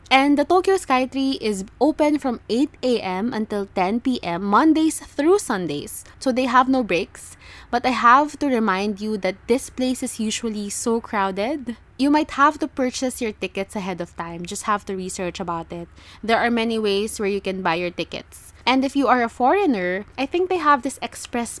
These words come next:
pass you can get on the day of your visit,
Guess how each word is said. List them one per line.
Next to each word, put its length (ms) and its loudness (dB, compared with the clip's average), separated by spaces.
pass 560 -4
you 140 -2
can 240 -2
get 280 0
on 180 2
the 60 -2
day 220 -4
of 140 -6
your 140 -2
visit, 560 -6